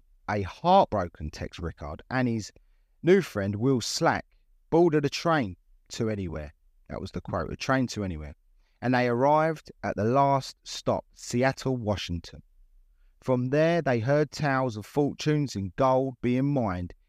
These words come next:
in the great white north, which whetted their appetite.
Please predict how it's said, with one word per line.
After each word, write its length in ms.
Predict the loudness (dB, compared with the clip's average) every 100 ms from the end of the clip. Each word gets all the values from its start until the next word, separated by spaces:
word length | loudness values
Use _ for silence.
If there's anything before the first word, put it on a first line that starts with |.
| _
in 140 | -6 -6
the 80 |
great 480 | -6 0 4 4 2 _ _ _ -10
white 380 | 0 4 4 2
north, 380 | 0 -2 -4 -14 _ _ -8
which 220 | -8 -4
whetted 400 | 0 0 -2 -4
their 140 | -2
appetite. 520 | -2 -4 -10 -8 -10